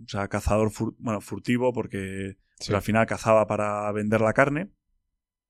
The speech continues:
Speaker 1: que ahí es un poco cuando se pierde el equilibrio, cuando hay mucha población y tú cuanto más cazas y más vendes, más dinero ganas, pues ahí se rompe el equilibrio.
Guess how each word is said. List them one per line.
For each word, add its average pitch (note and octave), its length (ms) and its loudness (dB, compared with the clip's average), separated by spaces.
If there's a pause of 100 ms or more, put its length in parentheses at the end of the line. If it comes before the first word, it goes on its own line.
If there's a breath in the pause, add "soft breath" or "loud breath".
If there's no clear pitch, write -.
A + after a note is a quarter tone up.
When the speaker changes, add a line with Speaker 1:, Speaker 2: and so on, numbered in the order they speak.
Speaker 1:
que G#2 100 2
ahí G#2+ 60 8
es G#2 80 4
un A2 100 6
poco A2 180 6
cuando G#2 240 4
se G#2 120 2
pierde A2 240 4
el G#2 60 0
equilibrio, G#2+ 640 -2 (580 soft breath)
cuando G#2+ 240 0
hay A#2 60 2
mucha A#2+ 240 0
población A2+ 680 0 (180)
y F#2+ 840 -6 (320)
tú A#2 120 -2
cuanto G2 320 -2
más A2 220 0
cazas - 560 -6
y G#2 80 -8
más G#2 280 -6
vendes, A#2 560 -4 (760)
más G#2+ 240 -2
dinero G#2+ 280 0
ganas, A2+ 460 -2 (140)
pues - 180 -8
ahí G2 100 -2
se G2+ 140 -2
rompe G2+ 240 -2
el G2 100 -2
equilibrio. F#2+ 440 -14